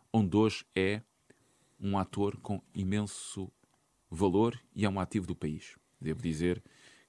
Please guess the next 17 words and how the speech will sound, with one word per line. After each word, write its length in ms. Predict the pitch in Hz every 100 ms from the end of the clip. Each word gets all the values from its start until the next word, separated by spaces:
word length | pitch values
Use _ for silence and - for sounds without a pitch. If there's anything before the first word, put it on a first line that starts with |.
| -
que 80 | 87
no 100 | 90
Conselho 360 | 82 - 85
Europeu 440 | 85 - 92 82 -
é 80 | 85
provavelmente 640 | - 80 80 85 85 76
dos 140 | 80 78
primeiros 320 | 82 85 78
ministros 560 | 82 82 - - - - _ _ -
mais 320 | 87 95 87
antigos 460 | 80 78 90 73 -
que 100 | -
se 140 | -
senta 360 | - 90 - - -
no 80 |
Conselho. 440 | - 80 - - 165 _ _ _ _ _ - - - - - - _ _ -
Ah, 420 | 87 80 78 76